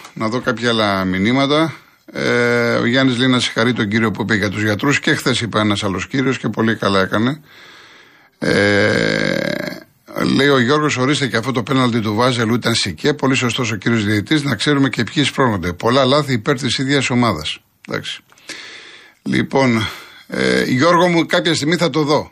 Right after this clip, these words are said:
αυτό με τις αίρες, θα το δω. Ε, θα πάρει και ο, ο Κούλης, θα πάρει... Δεν το ξέρω αυτό, εμ ες,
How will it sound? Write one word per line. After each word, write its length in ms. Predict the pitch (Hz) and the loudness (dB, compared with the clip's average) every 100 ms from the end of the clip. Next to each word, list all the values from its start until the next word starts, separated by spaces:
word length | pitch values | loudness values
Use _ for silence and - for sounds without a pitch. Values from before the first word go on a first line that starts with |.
| - | -10
αυτό 300 | 101 - 127 | -10 -2 -2
με 120 | 120 | 0
τις 280 | 113 113 - | -2 -4 -2
αίρες, 260 | 101 85 | -4 -4
θα 120 | - | -8
το 140 | 110 123 | -4 -2
δω. 220 | 117 98 _ _ - - - - _ _ _ - | -2 -4 _ _ -20 -20 -20 -20 _ _ _ -10
Ε, 1300 | - 107 107 107 107 107 110 127 64 62 120 98 50 | -2 0 2 2 2 2 0 0 -2 -2 -4 -4 -6
θα 200 | - 107 | -6 -4
πάρει 520 | 143 135 147 151 127 - _ _ | 0 2 2 0 -2 -10 _ _
και 220 | - 117 | -4 0
ο, 220 | 113 113 - _ _ _ _ _ _ _ | 0 0 -8 _ _ _ _ _ _ _
ο 140 | 117 101 | -8 -6
Κούλης, 460 | - 156 170 151 | 0 2 2 -2
θα 120 | - | -6
πάρει... 500 | 131 143 147 165 151 _ _ _ _ _ _ _ _ _ _ _ _ _ _ _ | -2 0 2 0 -2 _ _ _ _ _ _ _ _ _ _ _ _ _ _ _
Δεν 220 | 143 160 | 0 2
το 100 | 160 | 2
ξέρω 300 | 139 143 120 | 2 2 2
αυτό, 200 | 110 - | 0 0
εμ 200 | 117 117 | 2 4
ες, 280 | 143 - - | 2 0 -6